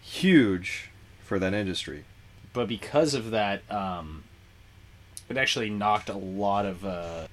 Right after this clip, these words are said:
Speaker 2: breweries at the time out of, um,
Speaker 1: Out of
Speaker 2: out of
Speaker 1: contention?
Speaker 2: business. Yeah, like, a lot of, um, they were making cans, and they were making cans that had, like,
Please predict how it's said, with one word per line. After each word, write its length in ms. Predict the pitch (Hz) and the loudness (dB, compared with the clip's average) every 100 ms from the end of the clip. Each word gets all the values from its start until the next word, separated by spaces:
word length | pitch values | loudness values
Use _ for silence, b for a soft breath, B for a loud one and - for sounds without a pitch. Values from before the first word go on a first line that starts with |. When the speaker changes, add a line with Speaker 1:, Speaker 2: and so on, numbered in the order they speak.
| - | -10
Speaker 2:
breweries 920 | 120 127 123 110 101 - - - - - - - - - - - | -2 0 2 0 -2 -4 -4 -6 -10 -16 -20 -20 -20 -20 -12 -6
at 160 | 117 | -6
the 80 | 95 | -6
time 520 | - 131 120 98 90 - - | -6 -2 -2 -2 -6 -10 -6
out 340 | 98 92 92 | -4 -2 -4
of, 380 | 95 90 85 82 | -8 -6 -8 -8
um, 380 | 87 78 - - - - - | -8 -10 -14 -18 -20 -20 -4
Speaker 1:
Out 80 | 98 | 0
of 20 | |
Speaker 2:
out 120 | 123 | 2
of 100 | 95 | 4
Speaker 1:
contention? 180 | 143 117 | 4 4
Speaker 2:
business. 320 | 101 110 - - | 0 -4 -6 0
Yeah, 260 | 135 131 101 | 4 4 4
like, 180 | 104 104 | -2 -2
a 40 | |
lot 280 | 110 110 120 | 2 4 4
of, 160 | 120 123 | 2 2
um, 380 | 110 104 92 - - - - - | 2 0 -4 -8 -12 -16 -20 -4
they 140 | - 135 | 0 4
were 120 | 143 | 4
making 460 | 139 147 160 160 139 | 4 2 2 -2 -4
cans, 840 | - 135 131 92 90 95 - - - - | -4 -2 0 -2 -4 -4 -6 -8 -16 -8
and 100 | 110 | -6
they 60 | 107 | -4
were 80 | |
making 280 | 110 107 113 | -2 -4 -4
cans 320 | - 117 107 | -4 -4 -4
that 100 | 110 | -6
had, 300 | 95 110 101 | -4 -4 -2
like, 260 | 104 98 98 | -2 -4 -6